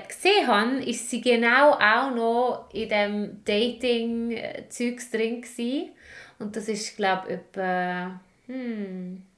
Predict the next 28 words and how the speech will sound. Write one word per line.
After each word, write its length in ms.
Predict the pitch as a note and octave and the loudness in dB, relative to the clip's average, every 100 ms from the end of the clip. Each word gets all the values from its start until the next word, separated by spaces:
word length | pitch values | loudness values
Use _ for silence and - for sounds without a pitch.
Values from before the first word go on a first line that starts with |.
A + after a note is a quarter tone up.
| _ | _
vor 160 | - A3+ | -12 -6
eineinhalb 460 | F#3 F#3 F#3+ F3+ | -4 -4 -4 -4
Jahren 280 | F3+ G3+ D#4 | -4 -4 -6
gewesen 260 | - E4+ E4 | -8 -10 -8
oder 100 | F4 | -10
so, 300 | - G#3+ G3+ | -10 -8 -8
habe 100 | G3+ | -8
ich 100 | G#3 - | -14 -16
sie 100 | - | -16
gesehen, 280 | - F#3+ G3 | -10 -8 -6
die 120 | F#3 | -6
Heime 280 | F#3 G3 G3 | -4 -4 -6
bei 80 | |
der 100 | F#3+ | -8
Cassandra 460 | - F#3+ G3 G3 G3+ | -10 -10 -10 -10 -10
und 120 | F#3 | -10
bei 60 | G3 | -12
der 120 | G3+ | -10
Guri. 280 | G3+ G#3 G3 | -6 -4 -4
Und 140 | F#3 | -6
dort 140 | F#3+ G3 | -8 -10
ist 160 | G3 | -10
sie 220 | - F3+ F#3 | -8 -6 -6
wirklich, 480 | A3 - A3 G#3 - - - - - - - - - | -8 -4 -4 -4 -10 -20 -18 -18 -18 -20 -20 -20 -20
dort 560 | F3+ F#3 F#3+ - - - - | -14 -4 -2 -2 -6 -10 -8
hat 300 | G3 G3 - | -6 -6 -6
sie 120 | G3 | -8
irgendwie 640 | F3+ F3 E3+ E3+ F3 E3+ | -6 -4 -2 0 0 -4